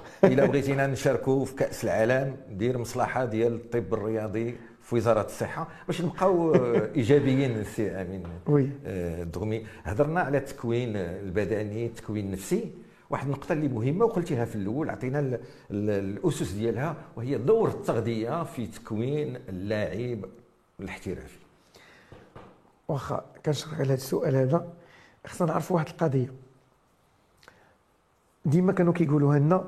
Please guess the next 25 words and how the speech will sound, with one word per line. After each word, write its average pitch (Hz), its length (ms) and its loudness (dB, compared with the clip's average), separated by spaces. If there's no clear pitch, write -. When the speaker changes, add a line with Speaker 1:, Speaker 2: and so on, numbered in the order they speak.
Speaker 2:
نو 156 100 6
باترون 147 400 2
اللي 135 100 0
قراونا 127 540 2
وهذا، 117 300 -6
تيقول 160 340 2
لك: - 200 -6
"Il 165 80 4
existe 151 400 2
واحد 143 280 2
النوع 190 180 2
د 151 100 0
لونترينمون 151 600 4
توت 403 320 2
اوسي 214 360 -2
امبورطون 165 520 0
او 185 100 4
لا - 180 0
اكثر - 420 0
اهميه 180 600 6
من 170 120 4
لونترينمون 202 460 0
سور 165 220 0
لو 151 80 4
ماتش". 143 360 -6